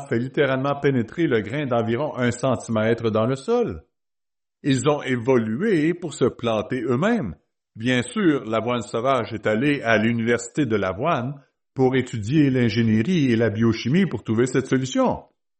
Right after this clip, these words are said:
Évidemment, ce n'est pas ce qui s'est passé. Or, les étudiants étaient stupéfaits par ce phénomène, et avec raison,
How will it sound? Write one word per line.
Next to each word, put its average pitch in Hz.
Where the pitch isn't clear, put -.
Évidemment, 131
ce 139
n'est 135
pas 147
ce 139
qui -
s'est -
passé. 120
Or, 160
les 131
étudiants 185
étaient 147
stupéfaits 180
par 135
ce -
phénomène, 92
et 147
avec 151
raison, 135